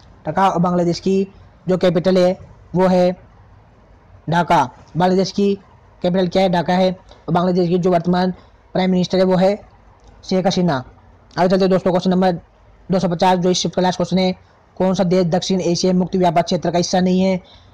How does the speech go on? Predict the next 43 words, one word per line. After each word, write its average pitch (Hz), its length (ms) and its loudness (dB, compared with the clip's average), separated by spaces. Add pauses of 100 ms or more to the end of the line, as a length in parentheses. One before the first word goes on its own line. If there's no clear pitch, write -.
(200)
इसमें 190 180 0
आपको 185 120 2
दे 175 80 2
रखा 180 160 2
चीन, 170 480 0
श्रीलंका, 175 560 0
भूटान, 175 280 0
भारत। 170 300 0 (160)
तो 160 60 -2
दोस्तों 185 200 0
इसका 180 140 -2
answer 180 160 0
होगा 165 180 2
चीन। 165 400 -2 (1080)
कौन 185 140 0
सा 190 120 0
देश 180 180 0
दक्षिण 180 320 -2
एशिया 175 300 0
मुक्त 185 240 0
व्यापार 180 260 0
क्षेत्र 175 260 -4
का 165 60 0
हिस्सा 175 180 -2
नहीं 175 220 0
है? 135 100 -4 (240)
तो 180 60 -2
चीन 185 240 0
इसका 180 300 0
हिस्सा 170 480 -4
नहीं 180 160 0
है, 156 60 -2
जबकि 165 260 -4
भारत, 160 400 0
भूटान 165 340 0
और 185 220 2 (400)
श्रीलंका 175 360 -2
है। 160 180 0
तो - 400 -14
इसका 180 140 -4
आंसर 170 120 -2
होगा 165 140 2
चीन। 147 380 -2